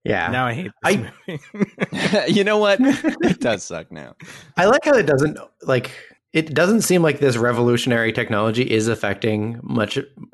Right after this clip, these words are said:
Speaker 1: of the world outside of this guy's town. Like, it seems like people go to this office,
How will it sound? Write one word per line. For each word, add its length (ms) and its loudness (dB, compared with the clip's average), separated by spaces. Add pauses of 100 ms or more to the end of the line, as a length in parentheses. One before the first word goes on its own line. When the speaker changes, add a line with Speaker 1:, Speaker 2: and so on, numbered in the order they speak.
Speaker 1:
of 140 -4
the 80 0
world 500 0
outside 500 -2
of 300 -6 (480)
this 180 -2
guy's 240 -2
town. 480 -4
Like, 180 -2
it 120 -4
seems 160 0
like 140 0
people 260 0
go 220 2
to 60 0
this 240 0
office, 500 -6